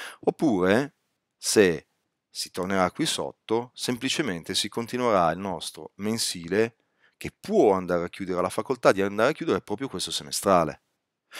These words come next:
Per questo motivo il movimento di questa candela e delle successive è estremamente importante, perché si può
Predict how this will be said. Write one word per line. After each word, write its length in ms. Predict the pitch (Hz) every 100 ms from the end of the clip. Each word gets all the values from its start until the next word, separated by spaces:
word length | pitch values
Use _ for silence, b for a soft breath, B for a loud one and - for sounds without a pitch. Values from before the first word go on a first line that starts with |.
| B -
Per 120 | -
questo 220 | 151 156
motivo 640 | 135 123 117 85 80 82 98 _ _ _ - _ _
il 140 | 123 131
movimento 640 | 131 107 101 110 123 120
di 80 | 98
questa 360 | - 98 -
candela 420 | 98 95 92 107 113
e 20 |
delle 220 | 90 87 -
successive 920 | - 98 - - - 87 69 76 76 -
è 80 |
estremamente 580 | 107 - 117 113 127 139
importante, 520 | 107 92 90 143 113
perché 240 | 80 80 85
si 140 | 110
può 280 | - 95